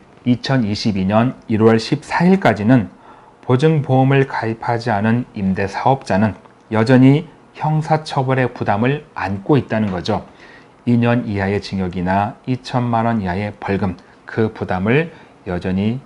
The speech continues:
가지고 간다라고 보시면 되고, 이천이십이 년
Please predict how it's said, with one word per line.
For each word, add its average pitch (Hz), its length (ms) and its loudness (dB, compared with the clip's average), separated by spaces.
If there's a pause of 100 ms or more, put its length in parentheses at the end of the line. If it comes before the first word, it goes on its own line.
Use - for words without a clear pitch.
가지고 104 340 -4
간다라고 92 840 -2
보시면 101 380 -8
되고, 92 460 2 (600)
이천이십이 135 680 2
년 127 300 4